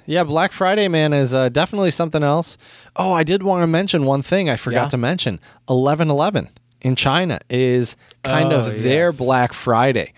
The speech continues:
Speaker 1: uh,
Speaker 2: And
Speaker 1: which
Speaker 2: then,
Speaker 1: is pretty funny.
Speaker 2: and
Speaker 1: Mm-hmm.
Speaker 2: then the Canadians have Boxing Day, isn't, don't they have?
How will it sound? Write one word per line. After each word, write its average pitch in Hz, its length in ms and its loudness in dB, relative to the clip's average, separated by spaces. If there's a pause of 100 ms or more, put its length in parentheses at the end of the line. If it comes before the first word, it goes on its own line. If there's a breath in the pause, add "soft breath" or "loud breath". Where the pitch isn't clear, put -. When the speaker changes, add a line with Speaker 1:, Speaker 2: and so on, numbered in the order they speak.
(360 loud breath)
Speaker 1:
uh, 107 380 0
Speaker 2:
And 139 80 0
Speaker 1:
which 135 120 2
Speaker 2:
then, 143 100 2
Speaker 1:
is 113 100 0
pretty 110 240 -2
funny. 90 420 -6
Speaker 2:
and 147 180 -2
Speaker 1:
Mm-hmm. 147 60 2
Speaker 2:
then 147 380 0
the 139 520 -4
Canadians 147 920 -4
have 131 280 -4
Boxing 139 460 -2
Day, 180 360 -4
isn't, 165 340 -6
don't 165 200 2
they 180 120 0
have? 180 300 0